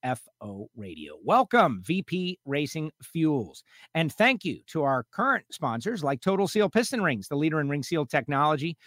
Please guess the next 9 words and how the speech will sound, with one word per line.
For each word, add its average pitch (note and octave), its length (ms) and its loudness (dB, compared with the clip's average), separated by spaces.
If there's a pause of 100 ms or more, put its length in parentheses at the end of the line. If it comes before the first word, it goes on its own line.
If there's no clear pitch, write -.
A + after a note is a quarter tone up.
(140)
Matt D#3+ 300 4
Hartford, F#3 560 2
Keith G3 360 -2
Jones, F3 440 2
Lake E3+ 300 0
Speed. F#3 400 -4
Here's F3 260 2
the F#3 80 -10
deal. C#3+ 280 -2